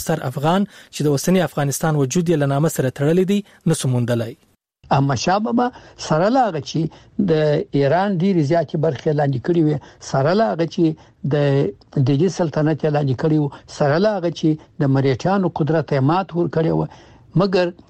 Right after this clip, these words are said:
Speaker 2: خپل پایتخت یې نه په لاهور، نه په ډیلي او نه هم په اصفهان یا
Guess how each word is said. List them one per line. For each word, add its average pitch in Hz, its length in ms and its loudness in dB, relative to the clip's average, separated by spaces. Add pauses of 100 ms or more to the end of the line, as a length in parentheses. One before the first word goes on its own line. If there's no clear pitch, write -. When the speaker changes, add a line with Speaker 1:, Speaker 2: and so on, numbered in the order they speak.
(240)
Speaker 2:
خپل 247 320 -2
پایتخت 196 500 -2
یې 185 120 2 (340)
نه 202 120 2
په 190 140 0
لاهور، 170 560 0
نه 156 140 0
په 156 60 -2 (100)
ډیلي 151 280 2 (160)
او 143 60 2 (140)
نه 156 100 2
هم 156 260 0 (300)
په 151 260 0
اصفهان 151 580 0 (320)
یا 151 60 2